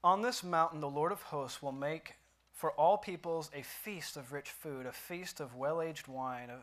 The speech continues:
of food rich and full of marrow, a, of, of aged wine well refined. And he will swallow up on this mountain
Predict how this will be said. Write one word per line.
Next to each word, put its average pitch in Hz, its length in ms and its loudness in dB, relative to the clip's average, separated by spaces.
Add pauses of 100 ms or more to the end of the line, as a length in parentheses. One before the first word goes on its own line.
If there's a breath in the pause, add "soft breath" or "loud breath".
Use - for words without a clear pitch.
of 123 100 -10
food 160 340 -6
rich 147 320 -4
and 131 120 -10
full 143 200 -6
of 127 100 -6
marrow, 131 420 0
a, 123 120 -8 (320 soft breath)
of, 135 160 -6 (180)
of 143 220 0
aged 170 360 -2
wine 143 440 2
well 143 240 4
refined. 131 680 -4 (440 soft breath)
And 147 80 -4
he 180 120 -2
will 196 100 0
swallow 185 480 6
up 185 140 2
on 156 120 2
this 143 200 -4
mountain 180 500 0